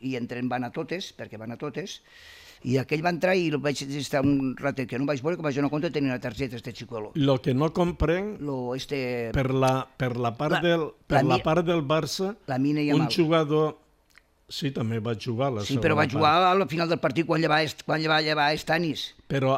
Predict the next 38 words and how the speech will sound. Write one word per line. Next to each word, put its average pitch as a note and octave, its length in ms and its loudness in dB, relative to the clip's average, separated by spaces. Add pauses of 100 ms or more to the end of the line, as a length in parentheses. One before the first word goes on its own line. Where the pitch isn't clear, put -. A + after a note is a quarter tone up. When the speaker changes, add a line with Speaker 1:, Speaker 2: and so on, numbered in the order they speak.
Speaker 2:
en C#3+ 140 2
este D#3+ 240 2
altre, C3 440 0
a C#3+ 100 -4
Ferran D3 640 2
Torre, B2 460 2 (840)
per A2+ 80 -6
què, C#3 160 0 (160)
per C3 140 -2 (100)
què B2+ 160 -2
no, B2 140 0 (180)
no A#2 240 -4
se B2+ 160 -6
l'emporten D3 720 -2
en A#2+ 100 -2
un A#2 160 -2
partit A2 400 -6
així? A2+ 300 -6 (100)
Speaker 1:
Ferran C#3+ 320 -2
Torre, F3+ 240 -2
no, D3+ 160 -2
Pablo F3 320 2
Torre, D3 240 0
vols A#2+ 220 -8
dir, B2+ 100 -4
no? C#3+ 80 2
Speaker 2:
Pablo D3 400 4
Torre, A#2+ 320 0
este C3+ 240 -2
xaval C3 380 0
que C#3+ 100 -2
va C3 80 2
vindre B2+ 400 0
del B2 160 0
Racing. A2 640 -6
Speaker 1:
A C#3 80 -4
veure, C3+ 240 2
eh, C3 480 2